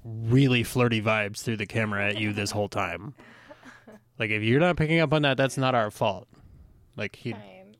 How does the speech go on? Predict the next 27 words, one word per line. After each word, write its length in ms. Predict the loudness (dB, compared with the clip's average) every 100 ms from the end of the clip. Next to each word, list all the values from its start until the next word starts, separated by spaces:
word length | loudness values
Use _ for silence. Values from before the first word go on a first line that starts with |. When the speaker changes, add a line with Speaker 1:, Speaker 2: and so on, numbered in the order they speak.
| -10
Speaker 1:
yeah. 460 | -6 -6 -8 -10 -10 -16 -20
Speaker 2:
<laughs> 180 | -8
Speaker 1:
I 100 | -6
thought 220 | 0 0 2
we 120 | 2
were 120 | 0
being 220 | -2 -6
obvious, 600 | -6 -8 -10 -12 -14 -18 -18 -20 _ _
but, 140 | -12 -12 _ -20 -20 -20 -20 -20 -20 -20 -4
um, 480 | -2 0 -2 -6 -16 _ _ _ _ _ _ -18 -12 -4
I, 380 | -2 0 -2 -4
I 100 | -4
just, 320 | -2 -4 -6 -4
I, 180 | -4 -4 -12 -20 -10
I, 160 | -8 -8 -14 -14
I 80 | -12
can't 260 | -8 -8
deal 160 | -8 -10
with 160 | -10
it. 200 | -12 -6
Um, 320 | -2 -2 -4 -8 -12 -18 -18 -20 -20 -20 _ _ _
<sighs> 720 | -14 -12 -12 -14 -16 -18 -16
here's 260 | 0 2 2
the 80 | 0
question. 500 | 0 -2 -4 -10 -16 -20 _ _ _ _ _ _ _ _ _ -20 -20 -20 _ _ _ _ _ _ _ _
If 280 | 0 0 0
you 760 | 0 2 4 4 2 2 0